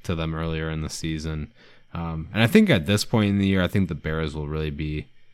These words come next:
um, at least on the field. I don't know. I can't really speak to record-wise, but I think the Bears will kinda be surpassing the Lions at this point anyway, so I think it's a well-justified win anyway.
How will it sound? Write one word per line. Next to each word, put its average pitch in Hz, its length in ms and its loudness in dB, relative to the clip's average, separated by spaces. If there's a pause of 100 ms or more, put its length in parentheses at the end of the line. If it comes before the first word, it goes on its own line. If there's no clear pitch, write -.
(300)
um, 76 440 -8 (380)
at 90 60 -4
least 92 240 0
on 80 140 0
the 73 80 -4
field. 82 640 -4 (260)
I 82 80 -8
don't 80 180 -2
know. 78 240 -6
I 76 140 -10
can't 76 240 -8
really 71 160 -10
speak - 340 -10
to 80 100 -8
record-wise, 76 680 -6
but - 80 -6
I 85 60 -2
think 95 180 0
the 80 60 -6
Bears 76 420 -8
will 73 220 -10 (420)
kinda 117 220 6
be 104 120 4
surpassing 85 680 -2
the 82 40 -2
Lions 80 360 0
at 76 60 -6
this 80 140 -6
point 76 240 -6
anyway, 78 380 -2
so - 140 -8
I 76 40 -10
think 80 120 -2
it's - 80 -8
a 80 60 -6
well-justified 76 840 -8
win 76 240 -6
anyway. 78 500 -4